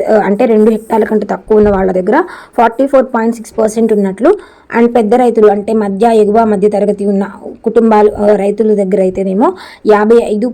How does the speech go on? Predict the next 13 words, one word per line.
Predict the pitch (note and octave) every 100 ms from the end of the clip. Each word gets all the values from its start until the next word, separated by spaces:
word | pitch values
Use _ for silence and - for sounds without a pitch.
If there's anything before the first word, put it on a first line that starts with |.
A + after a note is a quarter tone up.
| -
పాయింట్ | G#3 G#3 C#4+ C#4+
నాలుగు | A3+ G3 G#3
శాతం | G#3+ G3 C#4 C#4+
ఉన్నట్లుగా | A3+ G#3 G3 A3+ F#4 - - _ -
చెప్పడం | C4+ A#3+ A#3
జరిగింది. | G#3 F#3+ F#3+ G3 - _ C#4
ఇప్పుడు | C4+
శ్రమను | C#4+ C4+ B3 D#4
ఎవరు | B3+ A3
అందిస్తారు? | B3 A3 G#3+ G#3+ G#3 F#3+ G3
శ్రమను | G3+ A3 A#3+ D4+
ఎవరు | B3 A#3+
అందిస్తారంటే | A#3 A3+ - G#3+ G3+ G#3